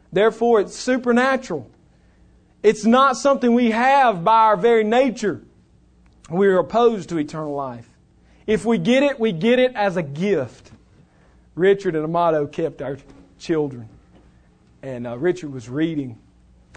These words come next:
uh, or Hannah Grace was reading, I think, the Sinclair Ferguson's big book of questions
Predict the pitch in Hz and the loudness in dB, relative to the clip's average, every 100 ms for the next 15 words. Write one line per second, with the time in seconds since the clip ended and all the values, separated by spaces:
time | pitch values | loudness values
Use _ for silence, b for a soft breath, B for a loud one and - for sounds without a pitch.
0 | - 131 120 120 110 120 117 107 92 139 | -18 -14 -12 -14 -16 -16 -14 -12 -12 -12
1 | 123 135 131 107 117 110 107 110 123 113 | -8 -8 -10 -14 -14 -14 -16 -18 -18 -20
2 | - b b b b b - 143 135 - | -20 b b b b b -8 -8 -8 -16
3 | 160 147 214 190 196 175 - 160 151 139 | -16 -8 -4 -2 -2 -2 -4 -6 -6 -8
4 | 135 127 110 - - 131 131 156 247 165 | -12 -14 -14 -20 -18 -16 -6 -2 -2 -2
5 | 160 202 190 151 - - 170 143 - 113 | 0 0 0 -6 -10 -4 -4 -4 -14 -20
6 | 92 - | -20 -20